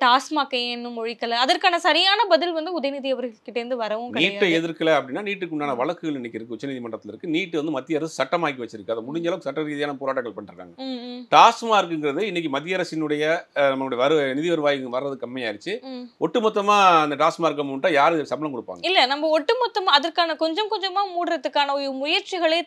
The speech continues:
Speaker 1: திமுக அரசு
Speaker 2: இல்ல,
Speaker 1: பண்ணலங்கிறது
Speaker 2: மாநில
Speaker 1: குற்றச்சாட்டு.
Speaker 2: அரசினுடைய வருவாய்களை பெருக்கின பிறகு அது
Speaker 1: ம்.
Speaker 2: கண்டிப்பா செய்வாங்க. அது
Speaker 1: ம்.
Speaker 2: எல்லா பக்கமும் இருக்கக்கூடிய குற்றச்சாட்டு.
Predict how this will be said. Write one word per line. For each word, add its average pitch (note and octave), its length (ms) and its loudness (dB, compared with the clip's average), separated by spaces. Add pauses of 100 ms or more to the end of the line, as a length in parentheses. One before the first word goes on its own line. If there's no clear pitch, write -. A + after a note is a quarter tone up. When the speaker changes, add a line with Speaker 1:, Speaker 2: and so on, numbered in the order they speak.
Speaker 1:
திமுக C#4+ 320 -6
அரசு A3+ 300 0
Speaker 2:
இல்ல, A3 100 8
Speaker 1:
பண்ணலங்கிறது - 100 6
Speaker 2:
மாநில G#3 420 8
Speaker 1:
குற்றச்சாட்டு. E3+ 480 10
Speaker 2:
அரசினுடைய D#3+ 140 2
வருவாய்களை F3 640 4
பெருக்கின D3+ 360 -2
பிறகு C3 280 -2
அது C3+ 120 -2
Speaker 1:
ம். - 20 -20
Speaker 2:
கண்டிப்பா C#3+ 300 -4
செய்வாங்க. A#2+ 440 -6
அது G#2+ 80 -12
Speaker 1:
ம். - 40 -6
Speaker 2:
எல்லா D#3 280 4
பக்கமும் D#3+ 380 -2
இருக்கக்கூடிய C3+ 300 -8
குற்றச்சாட்டு. B2+ 640 -4